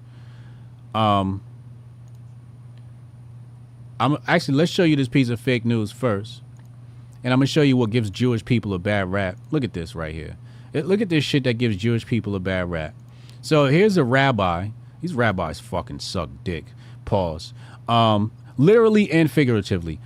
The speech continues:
That's a whole nother story for another day. Um, students at U C L A today chanting, "Israel, Israel, you can't hide. We want Jewish genocide," right? So this is what he claims they're saying. Now, people in the comments and even the community notes says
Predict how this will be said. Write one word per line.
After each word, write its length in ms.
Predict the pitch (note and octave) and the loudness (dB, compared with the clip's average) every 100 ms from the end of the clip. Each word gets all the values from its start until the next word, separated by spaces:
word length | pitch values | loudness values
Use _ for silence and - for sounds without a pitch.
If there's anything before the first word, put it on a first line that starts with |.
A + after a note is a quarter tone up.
| - | -4
That's 180 | C3+ C#3 | -2 2
a 60 | |
whole 140 | C#3+ C#3+ | 4 4
nother 160 | C3 | 2
story 280 | A#2 - A#2+ | 0 2 0
for 160 | G#2+ G#2+ | 0 -2
another 200 | G#2 G2+ | -2 -2
day. 240 | G2 E2+ - - - - | -4 -6 -10 -18 -18 -2
Um, 500 | F3+ F#3 F3 F3 E3 - - - - - - - - - | 2 4 6 4 0 -4 -18 -20 -20 -20 -20 -20 -18 -12
students 420 | - A#3+ C#4 G3+ | 0 4 4 4
at 100 | G3 | 4
U 180 | D3+ G#3 | 4 4
C 200 | - F#3 | 4 4
L 240 | D3+ D3 | 4 6
A 200 | D#3+ C#3 | 6 4
today 500 | B2 C3+ B2 A#2 A2 | 2 0 2 4 2
chanting, 500 | A2+ - C3 A#2 A#2 - | 0 0 2 2 -2 0
"Israel, 560 | F3 G3+ C#3+ F#2+ G#2 D3+ - - - | 2 4 4 0 -2 -6 -12 -20 -4
Israel, 340 | D#3+ G#3+ F3+ E3 | 2 4 6 4
you 160 | C#3+ | 4
can't 340 | E3+ - C#3 A#2+ | 2 2 0 2
hide. 380 | A#2+ A#2 A#2 A2 | 2 4 2 2
We 160 | D#3 | 2
want 320 | C3+ C3+ C3+ | 4 4 2
Jewish 340 | G2+ A#2+ B2 A2+ | 0 0 0 0
genocide," 680 | B2 A2 F2 - C#2+ - - | 0 -2 -2 -8 -12 -14 -10
right? 320 | F#2 B2+ D3 - - - - - - - - - | -6 -4 -6 -14 -20 -20 -20 -20 -20 -20 -20 -10
So 200 | - E3 | 2 4
this 240 | F3 G3+ A#3 | 6 4 6
is 100 | C#4 | 6
what 120 | B3 | 6
he 80 | A#3+ | 4
claims 400 | - A3+ A3+ F3+ | 4 4 6 6
they're 160 | G3 | 4
saying. 480 | - G#3+ E3+ A2 G2 | 4 4 4 2 2
Now, 160 | D#3+ C#3+ | 2 4
people 400 | - C4+ C4+ B3 | 4 4 4 4
in 80 | |
the 80 | G3 | 4
comments 580 | - A3 C4 G3+ F3 F#3 | 4 4 4 4 4 2
and 140 | E3 | -2
even 260 | F#3 B3+ B3+ | 2 4 4
the 80 | F#3+ | 2
community 480 | - F#3 G#3+ G3+ F#3 | 2 2 4 4 4
notes 300 | G#3+ A3 - | 4 2 2
says 440 | E3+ D3+ D3+ C#3+ | 2 4 2 0